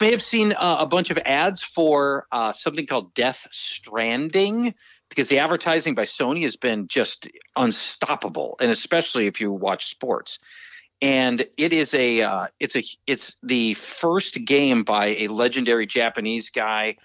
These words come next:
uh, who, a video game guy who did, uh, the Solid Snake, Metal Gear Solid games. And, um, the game is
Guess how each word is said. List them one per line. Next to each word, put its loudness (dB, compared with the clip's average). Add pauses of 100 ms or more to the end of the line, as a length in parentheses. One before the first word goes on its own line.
(260)
uh, 0
who, -6
a -10
video 0
game -2
guy 0 (280)
who -6
did, 2
uh, 0
the -6
Solid -2
Snake, -4
Metal 0
Gear -2
Solid -2
games. -6
And, -2
um, -2 (520)
the 2
game 2
is 2